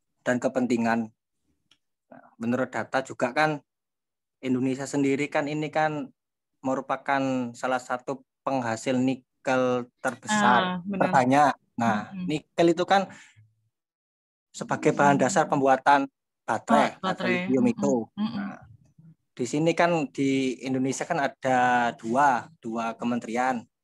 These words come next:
Speaker 2: Mm-mm.
Speaker 1: yang anu bisa langsung kayak P L N sama Pertamina. Nah,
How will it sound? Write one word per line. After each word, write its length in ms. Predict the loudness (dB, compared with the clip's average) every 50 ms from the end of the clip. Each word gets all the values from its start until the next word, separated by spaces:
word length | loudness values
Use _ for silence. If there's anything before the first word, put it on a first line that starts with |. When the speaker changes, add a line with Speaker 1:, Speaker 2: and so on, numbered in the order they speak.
| _ _ _ -12
Speaker 2:
Mm-mm. 180 | -12 -10 -6
Speaker 1:
yang 320 | -6 -4 -4 -4 -2 -2 -2
anu 220 | -2 -2 -2 -4
bisa 240 | -6 -8 -6 -4 -2
langsung 320 | 0 0 -2 -2 -4 -4
kayak 480 | -4 -4 -6 -4 -4 -4 -4 -6 -6 -4
P 20 | -2 0
L 160 | 0 0 -2
N 160 | -2 -2 -2
sama 300 | 0 0 2 2 2 2
Pertamina. 640 | 0 -2 -2 -2 -2 0 -2 -2 -2 -4 -4 -4 -6 -8 _ _ _ _ _ _ _ _ _ _ _ _ _ _ _ _
Nah, 120 | _ -20